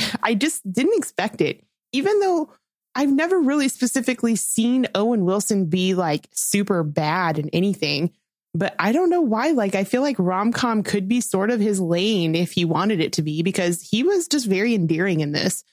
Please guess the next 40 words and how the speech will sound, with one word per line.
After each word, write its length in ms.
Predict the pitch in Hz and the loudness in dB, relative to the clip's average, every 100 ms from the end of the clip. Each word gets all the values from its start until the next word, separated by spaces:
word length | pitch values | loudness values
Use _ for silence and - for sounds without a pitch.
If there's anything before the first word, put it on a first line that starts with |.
| _ _ _ | _ _ _
Um, 480 | 185 185 175 170 170 - _ _ _ _ | -2 0 2 2 0 -4 _ _ _ _
you 140 | 233 294 | -2 0
know, 240 | 294 294 | 2 0
and 240 | - 294 254 | 0 0 0
J 160 | 349 | 0
Lo 220 | 370 359 | 2 2
was 420 | 302 254 269 240 196 | 0 2 0 0 -2
basically, 720 | 170 185 202 214 - 202 190 | 0 0 0 -2 0 0 2
I 80 | 185 | 0
think, 280 | - 202 - | 0 -2 0
kind 320 | 180 180 185 | 0 2 2
of 160 | 170 | 0
being 340 | 175 185 185 175 | 0 2 2 2
a 240 | 170 165 - _ _ _ _ 165 | 2 0 -4 _ _ _ _ -6
dramatized 600 | 196 190 185 185 180 165 | 0 2 2 2 0 2
version 280 | 175 180 180 | 2 2 0
of 100 | 160 | 0
herself. 600 | 165 - 151 170 202 - _ - | 0 0 0 0 -2 -10 _ -2
You 140 | 233 | 0
know, 260 | 170 156 185 | 0 0 0
I 60 | |
mean, 320 | 170 160 165 180 | 2 2 0 -2
being 240 | 175 180 175 | 0 2 2
in 80 | |
the 80 | 165 | 0
limelight, 640 | 160 254 254 247 247 233 - | 0 0 0 0 0 -2 -2
having 340 | - 170 165 | -2 0 0
a 20 | 165 | 0
bunch 220 | 175 160 | -2 0
of 40 | |
relationships 840 | 170 170 220 220 - 240 226 208 - | -2 0 0 0 0 0 0 -4 -2
out 160 | 147 - | -2 0
in 80 | |
the 120 | 160 190 | 0 0
open 320 | 208 220 214 | 0 0 0
for 80 | 185 | 0
everybody 260 | 165 156 | 0 0
to 100 | 151 | 0
know 180 | 165 208 | 0 0
about, 300 | 208 202 196 | 0 0 -2